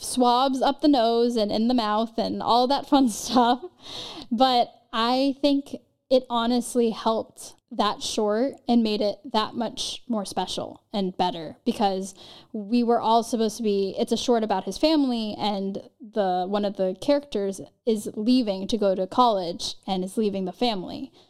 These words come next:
And we really got to, like, develop that sort of relationship, and it just made the short so much fun to shoot. And I, I felt like by the end of the trip, I felt like part of Colt's family.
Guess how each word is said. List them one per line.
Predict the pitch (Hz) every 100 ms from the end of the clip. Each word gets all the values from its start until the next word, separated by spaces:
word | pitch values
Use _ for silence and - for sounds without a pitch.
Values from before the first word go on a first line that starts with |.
| _ _ _
And | 220 214 233 190 185 202 - _ _ _ _
we | 262 214 254
really | 233 233 226
got | 214 208
to, | -
like, | 208 190 190
develop | 220 208 202 208 196 -
that | 190 190 -
sort | - 196 196
of | 185 185 196 -
relationship, | 202 180 247 285 247 - 202 - - -
and | 226
it | 208 208
just | 240 226 -
made | 214 202
the | 208
short | 196 - 202 196 185 - _ _ _
so | - 262 240
much | 247 226 -
fun | - 226 233 226
to | 208
shoot. | - 220 233 202
And | 190
I, | 208 220 214
I | 220
felt | - 311 320
like | 214 196 - _ -
by |
the | 247 233 175
end | 277
of | 277
the | 196
trip, | - 202
I | 190
felt | - 240 -
like | 190
part | - 208
of | 180 185 -
Colt's | 233 208
family. | - 240 214 180 208 262